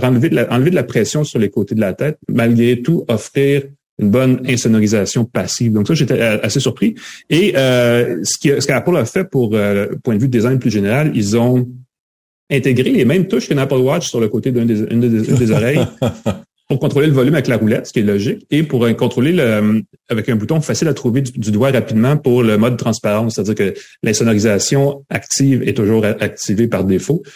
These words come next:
Speaker 1: On appuie sur le bouton et là, on a un mode qu'on appelle transparence où on peut entendre les gens avoir une conversation et ça se fait très naturellement, plus naturellement que sur le Sennheiser, le casque Sennheiser dont j'ai parlé tout à l'heure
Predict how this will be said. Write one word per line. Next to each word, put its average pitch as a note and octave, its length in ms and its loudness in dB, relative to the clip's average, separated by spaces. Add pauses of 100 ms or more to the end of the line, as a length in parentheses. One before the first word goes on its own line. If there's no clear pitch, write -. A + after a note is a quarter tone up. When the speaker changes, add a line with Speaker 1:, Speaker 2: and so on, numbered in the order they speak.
(240)
Speaker 1:
On G#2+ 100 0
appuie G#2+ 180 0
sur C3+ 100 2
le A2 60 4
bouton A#2+ 260 2
et - 20 2
là, A#2+ 80 4
on A#2 60 4
a A2 40 4
un G#2 80 2
mode A#2+ 220 2
qu'on G#2+ 100 2
appelle G2 200 0
transparence A#2 760 -2
où G2 160 0
on F#2+ 60 0
peut B2 140 0
entendre A2+ 360 0
les G2+ 200 2
gens A2 200 0
avoir G#2+ 120 0
une G2+ 80 0
conversation F#2+ 680 -2
et A#2 60 -2
ça A2 160 -2
se - 80 -4
fait B2+ 100 -2
très E3 220 -2
naturellement, G#2+ 540 0
plus F#3 160 0
naturellement C#3 460 2
que B2+ 140 0
sur B2 260 0
le A2+ 100 2
Sennheiser, G#2+ 680 0
le G2 120 0
casque B2 260 -6
Sennheiser G#2+ 380 0
dont A2 120 0
j'ai G2 120 -2
parlé G2+ 200 0
tout - 140 -4
à F#2 80 2
l'heure A2+ 240 0